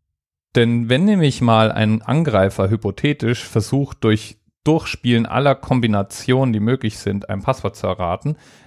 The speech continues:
ist es natürlich so, dass viel mehr Kombinationen notwendig sind, wenn mein Passwort aus allen Zeichen, die der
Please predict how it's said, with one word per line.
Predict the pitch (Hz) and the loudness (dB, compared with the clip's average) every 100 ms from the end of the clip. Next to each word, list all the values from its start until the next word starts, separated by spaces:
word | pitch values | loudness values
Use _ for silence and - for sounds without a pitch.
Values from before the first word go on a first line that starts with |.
| _ | _
ist | 160 | 0
es | 170 | 2
natürlich | 160 123 - 120 107 | 2 2 0 0 -2
so, | - 117 | 0 0
dass | 110 107 | 2 0
viel | - 156 | 0 0
mehr | 156 139 147 | 2 0 0
Kombinationen | 123 113 107 104 - 101 98 | 0 2 2 2 0 0 0
notwendig | 98 98 95 90 87 - | 0 -2 -2 -4 -4 -4
sind, | - 131 170 | -4 -2 0
wenn | 107 | 0
mein | 101 | 0
Passwort | - 120 - 117 - | 0 -4 0 -2 0
aus | 98 98 - - | -4 -6 -6 -2
allen | 135 170 151 | 0 0 0
Zeichen, | - - 104 107 113 104 98 | -2 0 0 0 0 -2 -2
die | 101 95 - | -4 -6 -2
der | 90 87 | 0 0